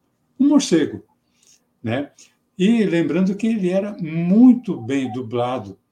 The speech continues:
na, na segunda versão, porque a primeira versão de dublagem, que foi da A I C São Paulo,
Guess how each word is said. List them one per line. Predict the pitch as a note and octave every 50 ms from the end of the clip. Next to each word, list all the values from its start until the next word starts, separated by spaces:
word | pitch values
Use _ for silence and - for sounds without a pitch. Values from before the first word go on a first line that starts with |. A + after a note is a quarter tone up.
| _ _ _ _ _ _ _ _ _
na, | - B2 B2+ C3 C3 C3 C#3 C#3
na | C3+ D3
segunda | C#3+ - - - F3 B2 C3+ F#3+ A3+ B3 G3+ F3
versão, | C#3+ A#2+ A#2+ A2+ A2 - - B2+ B2 C3+ B2+
porque | - _ - E3 D#3+ - -
a | D#3+
primeira | - - F#3+ E3 E3 D#3+ F3 F#3+ F#3+ F3 D3
versão | B2 B2+ A2 - - D3 B2+
de | A2 A#2+ A#2
dublagem, | G#2+ A#2 A2+ A#2+ B2+ C#3 D3+ C#3+ A#2 A2
que | A2+
foi | - - C#3+ B2+ G2+
da | A2+ B2 B2
A | B2+
I | B2 G#2+
C | - - - G#2+
São | - - C3+ A#2+ A2+
Paulo, | - C3+ C#3 D3 D3+ C#3+